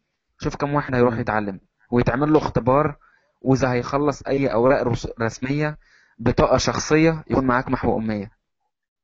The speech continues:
Speaker 2: مم.
Speaker 1: هيروح
Speaker 2: مم.
Speaker 1: يتعلم ولا هيزور ب-، آه، شهادة إنه حصل عليها؟ طب ما أنت هيتعمل لك اختبار. يبقى
Speaker 2: مم.
Speaker 1: احتمالات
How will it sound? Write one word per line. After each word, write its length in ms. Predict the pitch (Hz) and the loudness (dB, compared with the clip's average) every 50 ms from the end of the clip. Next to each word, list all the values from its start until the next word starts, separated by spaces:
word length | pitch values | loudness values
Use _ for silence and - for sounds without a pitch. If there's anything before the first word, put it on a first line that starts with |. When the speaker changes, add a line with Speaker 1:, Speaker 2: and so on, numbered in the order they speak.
| _ _ _ _ _ _ _ _ _ - | _ _ _ _ _ _ _ _ _ -10
Speaker 2:
مم. 260 | 117 117 117 113 104 107 | -8 -6 -6 -6 -2 0
Speaker 1:
هيروح 240 | 113 127 - - 160 | 2 2 2 2 0
Speaker 2:
مم. 60 | 147 | -2
Speaker 1:
يتعلم 340 | 127 120 127 107 127 143 139 | -2 -2 -2 -2 -2 0 0
ولا 240 | 127 120 120 117 120 | 2 2 2 0 0
هيزور 500 | 123 117 110 127 135 143 151 147 135 123 | -2 -2 0 2 4 4 4 4 4 2
ب-، 100 | 117 117 | -2 -4
آه، 240 | 110 - 117 120 | -2 0 0 0
شهادة 400 | 113 - - 123 127 131 135 139 | 0 0 -2 -2 -2 0 0 -2
إنه 140 | 135 127 120 | -2 -4 -4
حصل 300 | - - 127 - 139 120 | -6 -6 -8 -6 -4 -2
عليها؟ 360 | 107 107 120 123 123 127 120 | 0 0 0 0 -2 -4 -6
طب 140 | 117 - 104 | -6 -8 -8
ما 80 | 104 107 | -8 -8
أنت 100 | 107 107 | -6 -6
هيتعمل 380 | 107 107 101 98 101 110 120 131 | -6 -6 -6 -6 -4 -4 -2 -2
لك 140 | 127 - 131 | -2 -4 -8
اختبار. 440 | - - - 143 165 170 139 120 - _ _ _ _ _ _ _ _ _ _ _ | -8 -6 -2 0 0 0 0 -2 -8 _ _ _ _ _ _ _ _ _ _ _
يبقى 260 | 117 104 - 110 110 | -6 -4 -4 -4 -4
Speaker 2:
مم. 60 | - | -4
Speaker 1:
احتمالات 720 | 101 107 101 - 123 117 113 113 127 131 123 - _ _ | -6 -8 -8 -6 -4 -2 0 2 2 2 0 0 _ _